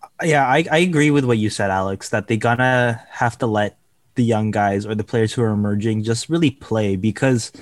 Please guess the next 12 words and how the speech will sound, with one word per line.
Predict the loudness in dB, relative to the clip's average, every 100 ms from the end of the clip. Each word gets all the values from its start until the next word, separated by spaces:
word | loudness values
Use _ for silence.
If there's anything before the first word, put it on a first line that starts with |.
| -20 -20 -20 -20 _ _ _ _ _ _
with | 0 2
Ottawa, | 4 4 6 4 2 -2 0
they've | 4 4 4
been, | 2 2 -2
they've | 0 2
done | 2 2
really | 2 2 4
well | 2 2
the | 2
last | 0 -2 -2
few | -4
years | -4 -4 -6